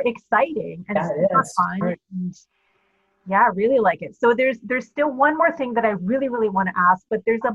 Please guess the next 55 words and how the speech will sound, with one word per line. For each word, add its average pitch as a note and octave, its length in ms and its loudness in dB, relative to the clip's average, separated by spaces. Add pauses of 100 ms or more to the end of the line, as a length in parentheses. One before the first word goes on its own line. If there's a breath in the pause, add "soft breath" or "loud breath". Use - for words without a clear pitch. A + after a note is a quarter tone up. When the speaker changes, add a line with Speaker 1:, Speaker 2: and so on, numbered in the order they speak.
(120)
Speaker 1:
bunch C#4+ 320 2
of A3+ 140 -4
things F3 300 -10
that F3 120 -2
I D#3+ 100 -4
could - 240 -10
ask. F3 280 0 (120)
And F#3+ 180 -8 (200)
this A#3 160 -8
is A#3+ 140 -12
one A#3 140 -6
of A3+ 80 -8
those G#3+ 200 -8
times G3+ 380 -12
where F#3 200 -4
Glenn G3 380 -10
has G3+ 140 -14
been F#3 180 -14
actually G3 320 -10 (100)
kinda F#3 180 -12
quiet. A3 480 -6 (300)
And A#3 100 -4
I C4 60 -2
think G#4 180 -4
it's A4 160 -2
just D#4+ 160 -14
because C4+ 320 -10 (160)
you, A#3 300 -10 (240)
you're B3 200 -6
so B3+ 360 2
interesting F#3 800 -10
and, F#3 280 -10
and F#3 220 -10
you F#3+ 160 -10
just - 300 -16 (480)
talk B3 300 2 (200)
and F#3 280 -8 (120)
you've F#3+ 140 -10
answered G#3+ 340 -8
a F#3 40 -14
few G#3+ 200 -12
of G3+ 80 -14
my G3 140 -8
questions, F#3 580 -8
you F3+ 80 -16
know, F3+ 120 -10
even F#3 220 -12
before F3 380 -6
I've E3 120 -20
had F3+ 140 -12
a - 20 -20
chance F3 360 -20
to - 100 -10
ask - 340 -2
them. - 160 -20